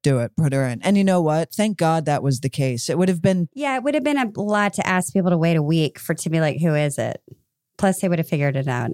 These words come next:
Speaker 2: anyway, but
Speaker 1: Also, the way these spoilers come out, people would have said, "Why did you wait a week? Just put it in nine.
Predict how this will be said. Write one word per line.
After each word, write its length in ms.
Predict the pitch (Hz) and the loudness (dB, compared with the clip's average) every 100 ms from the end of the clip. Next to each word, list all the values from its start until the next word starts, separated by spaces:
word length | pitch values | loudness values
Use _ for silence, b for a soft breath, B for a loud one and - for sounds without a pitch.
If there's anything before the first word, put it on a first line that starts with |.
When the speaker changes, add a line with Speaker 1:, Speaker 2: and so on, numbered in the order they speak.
| - | -2
Speaker 2:
anyway, 400 | 135 127 117 113 | -2 -2 -6 -8
but 240 | 120 117 - _ | -8 -8 -12 _
Speaker 1:
Also, 240 | - 165 180 | -6 -6 -6
the 80 | 151 | -4
way 160 | 160 | -4
these 180 | 170 147 | -2 -4
spoilers 500 | - - 139 156 131 | -4 -4 -2 0 -2
come 180 | - 147 | -2 -2
out, 220 | 120 120 | 0 -2
people 240 | - 135 131 | -6 -4 -4
would 100 | 123 | -2
have 100 | 127 | -2
said, 300 | - 135 123 - | -2 -2 -2 -8
"Why 460 | 135 143 143 147 147 | -4 0 2 2 0
did 160 | 151 135 | -2 -2
you 100 | 139 | -2
wait 180 | 123 139 | 0 -2
a 60 | 135 | 0
week? 320 | 143 135 - | -2 -2 -6
Just 320 | - 120 - - _ | -8 -6 -8 -14 _
put 120 | 143 | -2
it 140 | 139 139 | -2 -4
in 100 | 120 | -6
nine. 440 | 113 127 120 104 | -2 -2 -2 -6